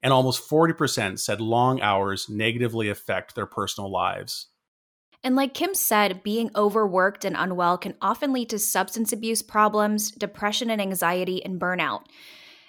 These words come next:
Speaker 2: And many lawyers, especially women, are leaving the profession altogether. This shows how clinging to this outdated model isn't helping anyone.
Speaker 1: I want to be clear, too,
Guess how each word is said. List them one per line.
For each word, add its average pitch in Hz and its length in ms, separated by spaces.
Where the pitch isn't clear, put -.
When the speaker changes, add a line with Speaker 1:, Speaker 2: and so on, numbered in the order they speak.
Speaker 2:
And 226 200
many 277 240
lawyers, 254 500
especially 254 840
women, 190 640
are 202 140
leaving 214 460
the 220 60
profession 196 500
altogether. 160 760
This 302 180
shows 277 320
how 220 200
clinging 233 520
to 214 100
this 202 300
outdated 220 480
model 196 480
isn't 226 220
helping 202 400
anyone. 196 520
Speaker 1:
I 131 80
want 147 180
to - 80
be 196 100
clear, 131 440
too, - 480